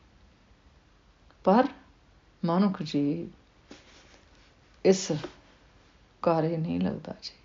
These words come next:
ਅਤੇ ਨਾ ਹੀ ਉਹ ਸਾਧ ਸੰਗਤ ਦਾ ਸਾਥ ਮਾਣਦਾ ਹੈ ਜੀ।" ਫਿਰ ਗੁਰੂ ਜੀ ਆਖਦੇ ਹਨ, "ਮਨੁੱਖ ਜੀਵ ਅਗਿਆਨਤਾ ਦੀ ਅਵਸਥਾ ਵਿੱਚ ਜੀਵਨ ਮਾਰਗ ਉੱਤੇ ਚੱਲਦਿਆਂ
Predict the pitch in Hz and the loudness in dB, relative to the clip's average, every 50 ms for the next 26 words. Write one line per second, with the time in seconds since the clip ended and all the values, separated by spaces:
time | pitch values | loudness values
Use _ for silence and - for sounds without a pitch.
0 | - - - - - - - - - - - _ - - 180 180 - 180 165 160 | -20 -20 -20 -20 -20 -20 -20 -20 -20 -20 -20 _ -6 -4 -2 0 0 0 2 2
1 | 160 160 160 170 180 185 185 180 175 175 170 - - 165 160 170 175 170 - - | 2 2 2 2 2 2 2 2 2 0 -2 -2 0 2 4 4 4 2 0 -4
2 | 170 165 165 165 165 160 170 165 165 - - 160 - 160 156 - 165 156 - - | -4 -2 -4 -4 -4 -4 -4 -6 -4 -4 -4 -4 -4 -6 -8 -8 -8 -8 -8 -8
3 | - - - - 185 170 160 180 190 190 - - - - _ _ _ _ _ _ | -10 -10 -12 -14 -14 -14 -14 -16 -16 -16 -16 -18 -18 -20 _ _ _ _ _ _
4 | _ _ - _ _ - - - - - _ - - - - - - _ _ _ | _ _ -20 _ _ -20 -20 -20 -20 -20 _ -20 -20 -20 -20 -20 -20 _ _ _
5 | - _ - - - 220 226 220 226 226 196 190 185 180 180 180 175 170 165 165 | -20 _ -18 0 4 4 4 6 6 4 4 4 2 2 4 4 4 4 4 2
6 | 165 175 160 185 202 214 220 208 185 175 160 165 180 190 190 185 175 156 143 139 | 0 -2 0 2 2 4 4 4 4 4 2 2 2 2 0 0 -2 -4 -2 0
7 | 139 151 165 170 156 160 - - - - _ - - _ _ _ _ _ _ _ | 0 2 0 0 -2 -4 -8 -14 -20 -20 _ -20 -20 _ _ _ _ _ _ _
8 | _ - - - _ _ - - - 190 185 202 214 220 233 254 247 233 233 240 | _ -20 -20 -20 _ _ -6 -2 0 2 4 6 8 8 8 8 6 4 4 2
9 | 226 220 190 208 196 175 170 165 156 - - 175 165 160 151 - - - - - | 2 2 2 2 0 0 0 -2 -6 -6 -4 -4 -2 -2 -2 -4 -6 -8 -12 -14
10 | - - - _ _ _ _ _ - - - - _ _ _ _ - - 147 - | -18 -20 -20 _ _ _ _ _ -20 -20 -20 -20 _ _ _ _ -10 -8 -2 2
11 | 202 220 220 240 240 226 214 202 185 170 170 180 190 185 190 185 - - 165 165 | 6 8 8 8 10 8 8 8 8 6 6 4 4 2 0 0 0 -2 -4 -2
12 | - - 165 160 175 175 190 185 160 120 | 0 0 2 2 2 2 2 2 2 0